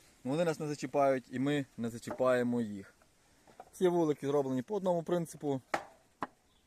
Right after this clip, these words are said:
Далі буду, друзі, вже кажу, робити, е, дванадцятирамочні, е, але, ну, маю почекати, е, чекаю сітку, поки прийде сітка на лоточки, бо закінчилася.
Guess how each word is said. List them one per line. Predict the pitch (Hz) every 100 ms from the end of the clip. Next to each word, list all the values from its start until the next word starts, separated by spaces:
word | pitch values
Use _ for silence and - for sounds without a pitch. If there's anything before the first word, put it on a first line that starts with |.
| _ _ -
Далі | 123 143 135
буду, | 131
друзі, | 123 135 127
вже | 123
кажу, | - 131 123
робити, | 117 120 127 131 120 _ - - _ - _ -
е, | 117 117 117
дванадцятирамочні, | 107 131 139 - 127 143 165 151 139 143 135 - _ -
е, | 117 117
але, | 123 127 123 117
ну, | 160 139
маю | 135 131 123
почекати, | 123 123 143 135 131 123 - - _ _ - -
е, | 113 110
чекаю | - 147 135
сітку, | - 139 - -
поки | 120 127
прийде | 117 123 120
сітка | - 135 - 120
на | 117
лоточки, | 117 110 147 143 - 139 131 _ _ _ _ _ -
бо | 104 127 127 -
закінчилася. | 113 123 131 127 147 127 123 127 120